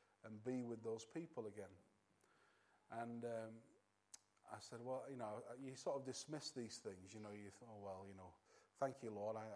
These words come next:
I'm not sure if that's you, <laughs> so I'll, I'll just carry on with the schedule I had."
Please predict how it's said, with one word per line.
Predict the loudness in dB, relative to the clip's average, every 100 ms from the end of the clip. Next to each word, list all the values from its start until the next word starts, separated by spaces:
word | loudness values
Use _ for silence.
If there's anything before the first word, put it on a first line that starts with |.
| -4
I'm | -4
not | -6
sure | 0 2
if | 2
that's | -2 -4 -4
you, | -4 -4 -6 -14
<laughs> | -14 -14 -16 -16
so | -4 0
I'll, | 2 4
I'll | 2 2
just | -2 2
carry | 6 6
on | 6 4
with | 0
the | -2
schedule | 0 0 2 0 2
I |
had." | 2 2